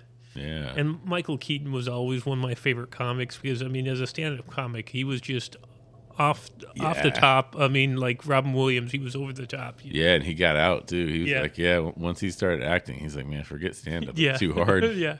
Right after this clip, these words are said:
Speaker 1: I think, I think, didn't he admit that it was too,
Speaker 2: Yeah.
Speaker 1: just too hard? He didn't
Speaker 2: Uh-huh.
Speaker 1: like it. And then, um,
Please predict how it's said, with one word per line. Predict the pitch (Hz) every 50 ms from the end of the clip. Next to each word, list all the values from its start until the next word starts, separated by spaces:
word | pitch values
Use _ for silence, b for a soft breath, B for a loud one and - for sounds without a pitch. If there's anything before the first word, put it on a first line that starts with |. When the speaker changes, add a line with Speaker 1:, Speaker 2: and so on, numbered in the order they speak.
| - - -
Speaker 1:
I | 170 170 170
think, | 170 202 220 202
I | 190 -
think, | 92 113 104
didn't | 104 113 110 117
he | 120
admit | 117 101 90 90 98 104 -
that | 113 101 92
it | 92
was | 85 90 92
too, | 151 170
Speaker 2:
Yeah. | 160 156 143
Speaker 1:
just | 110 95 - -
too | - 95 80
hard? | 78 80 87 92
He | 90
didn't | 80 82 156
Speaker 2:
Uh-huh. | 139 120 117
Speaker 1:
like | 120 110
it. | 92 - - B B B B B B B B B B
And | 92 95 92 92
then, | 101 101 101 98 98 95 - -
um, | 98 92 95 90 87 82 80 80 78 78 76 73 73 73 73 -